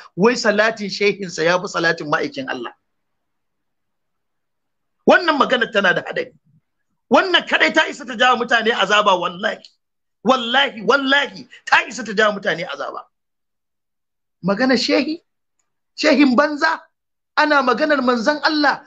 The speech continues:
sallallahu alaihi wa sallam. Shehinnan mu dinwa, malaman mu dinwa, jagogororin mu dinwa. Annabi shine imamul anbiya fa. Shine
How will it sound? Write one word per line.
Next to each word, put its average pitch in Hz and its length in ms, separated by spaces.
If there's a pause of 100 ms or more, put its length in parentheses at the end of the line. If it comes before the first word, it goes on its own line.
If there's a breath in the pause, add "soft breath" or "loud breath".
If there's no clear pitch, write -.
sallallahu 302 680
alaihi 294 280
wa 277 120
sallam. 339 320 (1160)
Shehinnan 285 540
mu 349 100
dinwa, 330 440 (720)
malaman 294 440
mu 330 120
dinwa, 330 480 (760)
jagogororin 330 800
mu 339 80
dinwa. 349 520 (680)
Annabi 294 280
shine 269 360
imamul 226 400
anbiya 220 480 (100)
fa. 196 220 (1900)
Shine 349 280